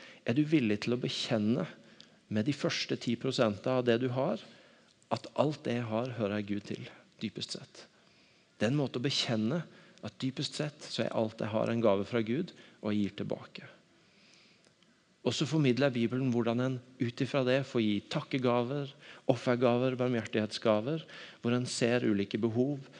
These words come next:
i misjonsarbeid, i mennesker rundt seg, i nød i andre land, og en får lov til å være med å velsigne ut gjennom de ressursene en rår over. Dette er siste søndagen vi snakker om dette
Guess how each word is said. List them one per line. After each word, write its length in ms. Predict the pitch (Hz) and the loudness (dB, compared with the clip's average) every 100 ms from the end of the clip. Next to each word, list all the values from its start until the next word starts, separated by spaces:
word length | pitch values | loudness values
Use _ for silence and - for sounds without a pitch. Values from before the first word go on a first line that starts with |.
| - - - - | -20 -20 -14 -6
i 60 | 95 | -2
misjonsarbeid, 1200 | 95 - 143 131 139 127 127 131 139 135 139 - | -2 0 0 0 2 2 0 -2 -2 -4 -6 -8
i 80 | 98 | -4
mennesker 640 | 110 131 123 110 127 123 | -2 0 0 0 -2 0
rundt 240 | 120 117 - | 0 -2 -4
seg, 300 | 127 127 123 - - - - | -4 -4 -6 -12 -18 -18 -8
i 240 | 110 104 - | 0 0 0
nød 480 | 117 120 131 135 135 | 2 4 4 2 0
i 60 | 139 | 0
andre 280 | 113 107 117 | -2 0 2
land, 320 | 117 151 147 - - - | 2 0 -6 -10 -20 -14
og 80 | - | -10
en 80 | 104 | -4
får 120 | 123 | 0
lov 100 | 104 | 0
til 140 | - 113 | 0 -2
å 40 | |
være 120 | 101 95 | 0 0
med 80 | |
å 60 | 104 | -2
velsigne 480 | 117 - 104 107 - | -4 -2 -2 -2 -4
ut 360 | 120 - - - - - - | -6 -10 -18 -18 -20 -14 -4
gjennom 240 | 98 107 101 | 0 0 0
de 100 | 101 | 0
ressursene 440 | 107 - - 101 98 | -2 -4 -6 -4 -4
en 80 | 110 | -4
rår 200 | 110 - | -8 -10
over. 200 | 180 - - - _ _ _ _ _ _ - - | -12 -16 -20 -20 _ _ _ _ _ _ -20 2
Dette 240 | - 180 | 4 8
er 80 | 190 | 6
siste 320 | - 170 180 | 6 4 2
søndagen 600 | 156 131 120 120 139 156 143 - - | 4 4 6 6 6 0 -2 -12 -10
vi 120 | - 117 | -6 0
snakker 340 | 131 107 117 | 0 2 2
om 80 | 117 | 4
dette 260 | 110 - | 2 0